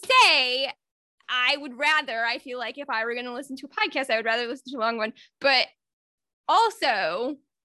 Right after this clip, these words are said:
I guess the benefit for me for a short one is it, that I think long ones are what I would want, like, if I were going on a road trip or something like that, so that I could listen while I was doing something and I wouldn't have to keep stopping and starting.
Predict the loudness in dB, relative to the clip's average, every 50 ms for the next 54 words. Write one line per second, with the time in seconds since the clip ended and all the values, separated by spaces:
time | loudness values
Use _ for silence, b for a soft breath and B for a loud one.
0 | _ -14 -10 -6 -2 -2 -2 -2 -4 -6 -6 -2 -2 0 -2 -2 -4 -6 -8 -8
1 | _ _ -10 -6 -4 -4 -4 -4 -4 -6 -6 -6 -6 -6 -6 -8 -8 -4 -2 0
2 | 0 0 -2 -4 -4 -2 -4 -4 -6 -6 -4 -2 -2 -2 -4 -6 -8 -12 -16 -18
3 | -20 _ _ _ _ _ _ _ _ _ _ _ -6 -6 -6 -8 _ -2 -2 -2
4 | -2 -2 _ -6 -6 -4 -2 -4 -4 -4 -6 -10 -10 -4 0 2 2 2 2 2
5 | 2 2 2 0 0 0 0 0 0 0 0 0 0 -2 -4 -6 -4 -4 -2 -2
6 | -4 -4 -8 -12 -10 -8 -6 -4 -4 -4 -4 -2 0 2 2 2 2 0 -2 -2
7 | -4 -6 -6 -8 -8 -10 -10 -8 -6 -6 -6 -6 -8 -8 -8 -8 -8 -10 -8 -10
8 | -10 -8 -8 -10 -8 -4 -4 -4 -4 -4 -8 -10 -10 -8 -8 -8 -8 -8 -10 -12
9 | -10 -10 -10 -8 -8 -10 -8 -8 -8 -8 -10 -12 -12 -12 -12 -12 -14 -16 -14 -12
10 | -12 -10 -8 -8 -8 -8 -8 -10 -10 -14 -18 _ _ _ -20 -20 -18 -16 -16 -16
11 | -16 -16 -20 -18 -16 -16 -16 -16